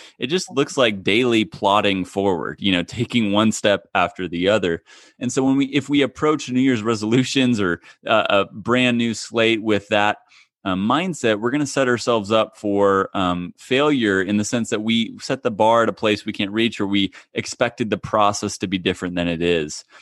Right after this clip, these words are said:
So a lot of it is embracing that process, understanding it's a, a long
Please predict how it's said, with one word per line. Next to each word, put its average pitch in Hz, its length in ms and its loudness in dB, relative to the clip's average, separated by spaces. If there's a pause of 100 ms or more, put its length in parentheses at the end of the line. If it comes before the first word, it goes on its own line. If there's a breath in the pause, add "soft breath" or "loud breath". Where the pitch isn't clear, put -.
(140 loud breath)
So - 160 -2
a 139 40 2
lot 160 180 2
of 165 80 0
it 127 160 2
is 127 160 2
embracing 101 560 0
that 104 160 0
process, 107 680 0 (640)
understanding 104 680 0
it's 95 160 -4
a, 95 160 2
a 95 100 2
long 92 680 0